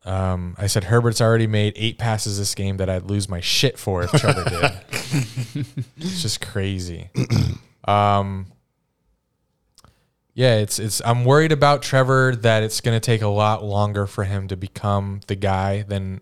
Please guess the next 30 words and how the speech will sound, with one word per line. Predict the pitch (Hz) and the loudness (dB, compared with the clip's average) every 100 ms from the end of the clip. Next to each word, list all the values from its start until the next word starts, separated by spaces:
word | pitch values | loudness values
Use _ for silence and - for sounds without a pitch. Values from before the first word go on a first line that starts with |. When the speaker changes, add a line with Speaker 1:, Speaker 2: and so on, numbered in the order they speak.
| _ | _
Speaker 1:
I, | 98 95 | -6 -6
we | 98 98 | -4 -4
wanted | 98 95 101 104 | -4 -2 -4 -6
to. | - 117 | -4 -2
Like, | 104 95 | 0 -2
everyone | 101 98 98 98 92 - _ _ _ _ | -4 -4 -6 -8 -10 -16 _ _ _ _
said | - 110 95 | -4 0 0
that | 95 95 | -2 -2
this | 110 107 | -2 -2
is | 98 | -4
him | - 107 107 113 120 _ _ _ _ _ | -2 -2 -2 -4 -12 _ _ _ _ _
coming | - 120 104 | -2 0 0
out. | 95 98 117 - _ | -4 -2 -4 -8 _
Like, | 95 95 | -8 -8
he | 95 92 | -8 -12
can't | - 117 104 104 | -4 -2 -2 -2
miss, | 101 113 - - - _ _ _ _ | -2 -2 -2 -4 -6 _ _ _ _
but | 98 92 87 _ _ _ | 0 0 -2 _ _ _
he's | _ 104 98 | _ -8 -4
not | 104 107 104 | 0 0 0
Andrew | 98 95 95 | -2 -4 -4
Luck | 90 90 90 | -2 -2 -2
right | 87 90 | -4 -2
away. | 90 87 87 | -2 -4 -6
He's | 92 | -6
not | 98 101 | -6 -4
Justin | 95 95 90 | -4 -6 -6
Herbert, | 90 87 87 85 - | -8 -6 -6 -6 -6
not | 92 95 | -8 -6
Burrow, | 95 90 87 87 85 | -6 -6 -4 -4 -6